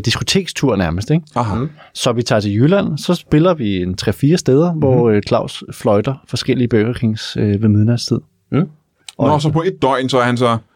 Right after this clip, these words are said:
Speaker 1: Ja.
Speaker 2: så kan han lige
Speaker 3: Så
Speaker 2: nå
Speaker 3: kan
Speaker 2: at
Speaker 3: man
Speaker 2: sige,
Speaker 3: godt
Speaker 2: at ti
Speaker 3: nå.
Speaker 2: minutter eller sådan noget, ikke? Eller ti, ti retter, i
Speaker 1: Ja,
Speaker 2: hvert
Speaker 1: lige
Speaker 2: fald.
Speaker 1: præcis,
Speaker 2: Ja.
Speaker 1: ikke?
Speaker 2: Hold kæft, hvor er det spændende, hva'?
Speaker 3: Ja, jeg
Speaker 2: Øh,
Speaker 3: glæder mig.
Speaker 2: men ved du, øh, Claus, hvor det her, det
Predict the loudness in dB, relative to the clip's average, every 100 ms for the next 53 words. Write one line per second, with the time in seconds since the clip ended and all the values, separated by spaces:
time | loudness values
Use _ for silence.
0 | _ -8 -2 0 0 0 2 4 4 2
1 | 2 2 2 2 2 4 4 2 2 2
2 | 2 0 -2 -4 0 0 2 0 -2 0
3 | 0 2 2 2 0 2 0 0 -2 -10
4 | _ _ _ _ _ -8 -8 -6 -8 -8
5 | -6 -6 -4 -2 -4 -8 _ -20 -6 0
6 | 2 4 2 0 -2 -4 2 2 4 2
7 | 0 -4 -4 -2 0 0 0 0 0 -4
8 | -12 -10 -8 0 0 0 -4 -4 -4 -6
9 | -6 -6